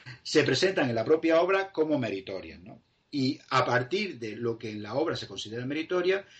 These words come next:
intentaremos más o menos atisbar cuál es el significado, eh, de la obra de Tolkien, ¿no? Aunque vamos, como en otras ocasiones,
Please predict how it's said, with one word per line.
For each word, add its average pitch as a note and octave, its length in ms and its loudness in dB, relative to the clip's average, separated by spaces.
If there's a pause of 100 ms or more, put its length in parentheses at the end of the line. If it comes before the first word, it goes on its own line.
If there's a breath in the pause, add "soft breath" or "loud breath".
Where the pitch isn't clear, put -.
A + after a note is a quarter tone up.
(120 loud breath)
intentaremos C3+ 580 4
más D3+ 180 2
o D#3 40 0
menos D#3+ 220 2
atisbar D3 360 -2
cuál B2+ 220 4
es C3 80 6
el C#3 80 4
significado, D3 720 0 (320 soft breath)
eh, B2+ 200 -2
de G#2+ 120 -4
la G2+ 140 0
obra G2+ 280 0
de E2 100 -8
Tolkien, D#2 420 -16
¿no? A1 100 -12 (920 loud breath)
Aunque C#3+ 200 4
vamos, E3+ 400 6
como C#3+ 220 0
en C#3 100 0
otras D3+ 200 2
ocasiones, D3+ 440 0